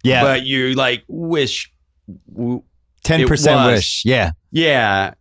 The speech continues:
Speaker 2: It, you wish it was, it was like that still, 'cause everything is just so, your, your, your fun is, you know, governed now and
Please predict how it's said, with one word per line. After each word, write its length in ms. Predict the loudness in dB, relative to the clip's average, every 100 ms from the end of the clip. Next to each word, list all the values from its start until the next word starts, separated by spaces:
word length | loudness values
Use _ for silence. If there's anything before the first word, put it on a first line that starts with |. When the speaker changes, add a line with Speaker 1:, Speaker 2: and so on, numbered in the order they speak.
| -10
Speaker 2:
It, 100 | -10
you 220 | -6 -4 -2
wish 240 | -2 -2
it 40 |
was, 240 | -4 -4 -6 -6
it 100 | -6
was 220 | -6 -4
like 280 | -2 -2 -2
that 260 | -2 -2
still, 240 | -6 -6 -4
'cause 160 | -2
everything 340 | -2 -2 -2 -4
is 120 | -4
just 320 | -8 -8 -6
so, 480 | -4 -4 -4 -8 -14 _ _ _ _ _ _ -12
your, 320 | -6 -4 -4
your, 520 | -4 -4 -4 -4 -6
your 220 | -8 -8 -8
fun 520 | -2 0 0 -2 -4
is, 480 | -6 -6 -8 -10 -14 _ _ _ _ -12
you 120 | -6
know, 280 | -6 -6 -12 -16 _ _ _ _ _ -10
governed 600 | -2 -2 -2 -6 -8 -14 _ _ _ _ _ _ _ _ _
now 500 | -4 -4 -4 -6 -12 -18 -20 _ _ -8
and 460 | -6 -4 -6 -10